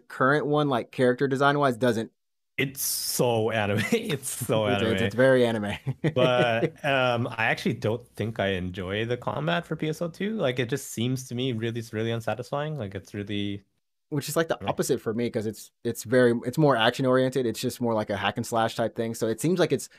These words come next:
Speaker 1: like, it can get, I, I wouldn't say deep or anything like that, but it just seems like a lot of fun, um, to just kinda, like, go and explore the world. But, uh, yeah, Blue Protocol is, is the medium between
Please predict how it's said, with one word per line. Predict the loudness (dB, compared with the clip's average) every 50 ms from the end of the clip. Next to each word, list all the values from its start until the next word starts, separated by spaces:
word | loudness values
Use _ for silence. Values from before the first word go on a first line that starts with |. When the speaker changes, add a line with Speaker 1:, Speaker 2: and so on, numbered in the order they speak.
| _ _ _ -20 -20 _ _ _ _ _ _ -14 -4 2
Speaker 1:
like, | 4 4 4 4
it | 2 2
can | 2 0 2
get, | 4 4 4 4 0 _ _ _ _ _ _ _ _ -4
I, | 0 4 6 6
I |
wouldn't | 8 8 6 6
say | 4 4
deep | 4 2 2 0 0 0 -2 -2
or | -2 0
anything | 0 2 0 0
like | 0 2 2
that, | 2 2 2
but | 2 -2 -4 -4 -6
it | -6
just | -4 -2 -2
seems | 0 0 2
like | 2 4
a | 6
lot | 6 6 4
of | 2 0
fun, | 0 0 0 2 0 -2 -6 -8 -12 _ _ _ _ -10
um, | -6 -6 -4 -4 -4 -6 -6
to | -8 -10 -10
just | -8 -4
kinda, | -4 -2 -2 0
like, | -2 -2 -4 _ -12 -4
go | -2 2 4 4 4 4
and | 2
explore | 0 -6 -8 -2 0 2 2
the | 2 0
world. | 0 0 0 0 0 -2 -4 -6 -10 -18 -20 -20 -20 -20 -20 -18 -6
But, | 0 2 4 6 6 4 4 2 -2 _ _ _ _ -6
uh, | -4 -4 -4 -4 -6 -10 -10 -6
yeah, | -4 -2 -2
Blue | -2 -2 -4 -4
Protocol | 0 0 0 2 2 2 4 4 4
is, | 2
is | 0 -2 -4 -4 -2
the | -2 -2
medium | 0 0 0 0 0 0 0 -2 -4 -6 -10 _ _
between | -16 -12 -8 -6 -4 -4 -4 -4 -6